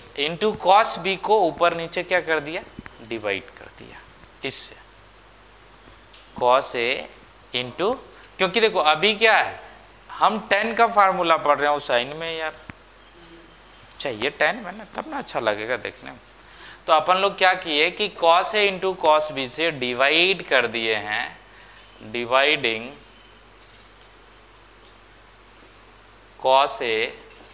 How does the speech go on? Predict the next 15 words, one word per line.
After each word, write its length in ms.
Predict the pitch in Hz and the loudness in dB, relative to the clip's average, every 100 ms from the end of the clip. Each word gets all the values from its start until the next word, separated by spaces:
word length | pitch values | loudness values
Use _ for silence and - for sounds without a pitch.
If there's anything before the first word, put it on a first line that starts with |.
| - - - - - | -20 -20 -20 -20 -4
cos 300 | 123 123 123 120 | 2 2 0 -10
B, 140 | 110 107 123 - - - - - - - - - - - | -10 -10 -10 -16 -20 -20 -20 -20 -20 -20 -20 -20 -20 -16
numerator 600 | 123 127 127 123 123 135 | -12 -4 0 2 4 4
and 180 | 135 147 - - - - - | 4 2 -4 -20 -20 -20 -10
denominator, 680 | 117 120 123 127 123 117 139 139 - | -6 -2 -2 0 -2 0 0 0 -2
अंश 280 | 120 127 - | -4 -4 0
और 240 | 147 - - - - - | 2 0 -8 -20 -20 -4
हर, 260 | 123 110 - - - - - - - - - - | 2 2 0 -10 -20 -20 -20 -20 -20 -20 -18 -16
numerator 800 | 117 123 127 135 131 131 117 156 175 - - - - - - - - - - - - - - - | -10 -10 -6 -4 -2 -2 0 0 -2 -14 -20 -20 -20 -20 -20 -20 -20 -20 -20 -20 -20 -20 -16 -4
and 260 | 123 120 143 147 - - - - - - - - - - - - - 123 120 | 0 0 -4 -12 -20 -20 -20 -20 -20 -20 -20 -20 -20 -20 -20 -20 -20 -16 -10
denominator, 880 | 127 127 123 127 143 123 113 110 98 - - - - | -8 -8 -8 -8 -8 -6 -4 -2 -2 -4 -20 -10 -4
ठीक 140 | 170 | -2
है, 100 | 156 - - - - - - - - - - - | -2 -4 -12 -20 -20 -20 -20 -20 -20 -20 -12 0
अंश 280 | 131 151 147 | 0 0 -2
और 160 | 127 | -2